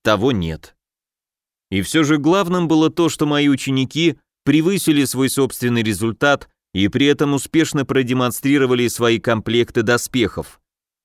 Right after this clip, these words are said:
И даже если бы четверка студентов проиграла, они для меня все равно сделали бы необходимое дело. При таком же результате это было бы даже лучше.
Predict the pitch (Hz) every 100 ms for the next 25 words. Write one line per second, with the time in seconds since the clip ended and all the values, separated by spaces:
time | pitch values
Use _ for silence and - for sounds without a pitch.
0 | _ 90 95 151 139 147 156 156 143 135
1 | 143 139 151 151 143 - 131 156 143 113
2 | - 127 127 110 156 165 95 67 _ _
3 | _ 90 123 156 151 160 160 160 - 165
4 | 185 175 196 131 127 160 143 131 113 117
5 | 120 - 127 113 113 95 95 87 90 73
6 | 64 _ _ _ _ _ _ _ 98 -
7 | 127 - 175 156 151 139 131 135 175 165
8 | - 147 135 135 123 135 117 120 104 -
9 | _ 95 135 156 135 139 135 123 - 82